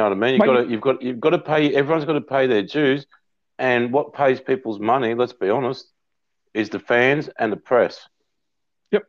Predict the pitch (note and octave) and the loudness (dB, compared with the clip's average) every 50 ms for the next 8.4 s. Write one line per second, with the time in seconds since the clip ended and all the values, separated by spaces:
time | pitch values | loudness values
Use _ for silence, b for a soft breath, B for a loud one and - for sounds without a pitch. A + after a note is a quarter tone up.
0 | _ _ _ _ _ _ _ _ _ _ _ _ _ _ _ _ _ _ _ _ | _ _ _ _ _ _ _ _ _ _ _ _ _ _ _ _ _ _ _ _
1 | - A2 G#2+ A2+ A#2 - - B2+ C#3+ C#3+ C#3+ C3+ C3+ B2+ B2 A2+ G#2 A2+ A#2+ B2+ | -6 -4 -2 -2 0 0 0 2 2 2 2 2 2 4 4 2 2 2 2 4
2 | A#2+ A2 B2 C#3+ D3 - - _ - - B2 A2 G#2+ G#2+ - - _ _ _ A2 | 4 4 2 0 -2 -6 -12 _ -6 -2 0 0 0 0 -2 -8 _ _ _ -6
3 | B2 C3 C3 B2 A#2 A2+ A2 A#2 A2+ G#2+ G2+ F#2+ - - B2 C3 A#2 G2+ G2+ G2+ | -2 -2 0 0 0 -2 -2 -2 -2 -2 -4 -6 -4 -4 -2 -2 0 -2 -4 -6
4 | - - - G#2 F#2+ G2 A2+ G#2+ G2+ F2 - - B2 A#2+ G2 D#2 - - _ _ | -10 -8 -6 -6 -4 -2 -2 0 0 -2 -2 -2 0 0 0 -2 -4 -12 _ _
5 | _ _ _ _ _ _ _ _ _ _ _ _ _ _ _ _ _ _ _ _ | _ _ _ _ _ _ _ _ _ _ _ _ _ _ _ _ _ _ _ _
6 | _ - B B B B B B B B B B B B B B B B B _ | _ -18 B B B B B B B B B B B B B B B B B _
7 | _ _ _ _ _ _ _ B B B B B B B2 - - - D3+ C3+ A#2+ | _ _ _ _ _ _ _ B B B B B B -6 -6 -2 0 2 2 2
8 | - - - D3 B2+ G2 F2 - | 0 0 0 0 0 0 -2 -8